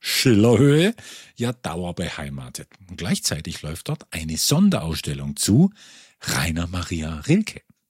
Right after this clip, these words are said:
Und die habe ich besucht. Wie kam denn diese Sonderausstellung zustande? Zweitausendzweiundzwanzig konnte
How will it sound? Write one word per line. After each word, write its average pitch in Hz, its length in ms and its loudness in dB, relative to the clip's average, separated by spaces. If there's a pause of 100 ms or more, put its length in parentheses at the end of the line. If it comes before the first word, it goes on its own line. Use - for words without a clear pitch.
(760)
Und 90 180 -4
die 120 160 -4
habe - 160 -10
ich - 80 -10
besucht. - 480 0 (800)
Wie 220 240 4
kam 160 300 2
denn 160 180 4
diese 127 280 4
Sonderausstellung 104 920 0
zustande? 82 520 -2 (600)
Zweitausendzweiundzwanzig 107 1300 0
konnte 185 400 6